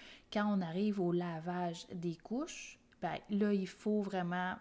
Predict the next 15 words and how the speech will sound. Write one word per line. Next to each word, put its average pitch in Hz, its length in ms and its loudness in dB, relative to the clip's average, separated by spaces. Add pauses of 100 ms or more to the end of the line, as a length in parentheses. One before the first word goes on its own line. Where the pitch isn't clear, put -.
disposer 185 560 2
des 180 220 0
selles 202 420 0
avant 185 280 2
de 180 80 0
les 175 40 -2
laver. - 300 -6 (580)
Donc - 220 -4
là, 220 80 4
on 208 60 4
va 180 160 4
voir, 202 440 4
euh, 175 160 -2
comment 185 360 0
faire. 180 340 -4